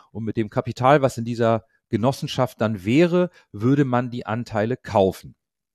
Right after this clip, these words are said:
Das ist auch eine charmante Idee, leider. Und da kam unsere aktive Fanszene und stellte auf dieser außerordentlichen Mitgliederversammlung die Frage, wann steht denn dieser Supporters Trust, diese Gesellschaft, diese Genossenschaft zur Verfügung?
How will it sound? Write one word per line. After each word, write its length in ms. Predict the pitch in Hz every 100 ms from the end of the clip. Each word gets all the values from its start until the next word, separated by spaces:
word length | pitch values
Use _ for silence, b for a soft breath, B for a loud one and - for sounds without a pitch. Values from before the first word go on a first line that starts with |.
| _ _ _ _ _ _ -
Das 220 | - 107
ist 100 | -
auch 60 | 131
eine 140 | 123
charmante 400 | - 113 120 131
Idee, 480 | - 98 139 135 143
leider. 760 | - 101 113 147 101 92 180 - _ _ _ _ _ _
Und 200 | 101 101
da 80 | 117
kam 260 | - 120
unsere 320 | - 139 127
aktive 360 | 110 113 123 104
Fanszene 720 | - 104 120 - - 156 165
und 160 | - 110
stellte 400 | - 107 135 -
auf 140 | 117
dieser 260 | - 104 95
außerordentlichen 540 | 107 - 95 101 98 107
Mitgliederversammlung 500 | - 101 98 98 82
die 60 |
Frage, 560 | - - 85 98 147 196 b b b b _ _ _ _
wann 120 | 135 139
steht 260 | - 196
denn 220 | 165 123 92
dieser 460 | 123 117 107 - _
Supporters 680 | - 127 - 151 147 123 -
Trust, 540 | - 117 - - -
diese 180 | 117 110
Gesellschaft, 540 | 110 110 131 - 120
diese 160 | 110 110
Genossenschaft 520 | 120 135 127 123 -
zur 120 | 131
Verfügung? 500 | - 127 170 101 87